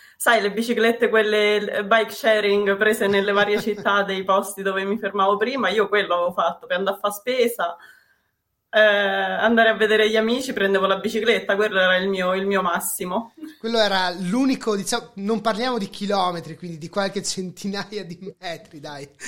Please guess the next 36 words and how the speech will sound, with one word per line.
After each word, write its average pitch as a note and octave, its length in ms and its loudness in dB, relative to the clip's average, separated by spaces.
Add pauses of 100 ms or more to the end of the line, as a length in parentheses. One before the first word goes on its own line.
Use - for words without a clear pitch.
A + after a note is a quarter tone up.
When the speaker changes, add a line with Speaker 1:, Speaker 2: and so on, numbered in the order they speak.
(220)
Speaker 1:
Esatto. A#3 600 0
Speaker 2:
Eh, E3+ 280 -6 (280)
però, C4+ 200 2
insomma, F#3 440 -4
comunque F3+ 760 -8
hai, E3+ 480 -8
hai E3+ 120 -12
viaggiato, D3+ 880 -12
hai C#3 100 -12
viaggiato D3 360 -16
parecchio, D#3+ 840 -10 (720)
quindi C#3+ 260 -16
hai C3+ 100 -16
fatto D#3+ 260 -14
molta D3+ 280 -12
esperienza C#3 1300 -18 (500)
all'estero, E3 680 -8
ovviamente C#3 720 -14
muovendoti C#3 540 -14
con, B2+ 360 -18
eh, A#2 380 -20
a - 140 -18
piedi, F3 460 -10
con C3 160 -18
i A#2+ 60 -20
mezzi A#2+ 300 -20
pubblici, D#3+ 560 -10
con A#2 200 -20
i A#2 40 -20
mezzi A#2+ 240 -20
di B2 80 -18
trasporto, C#3 560 -14
l'aereo, C3 340 -18
quello B2 200 -20
che A#2+ 120 -20
c'era. G#2 380 -20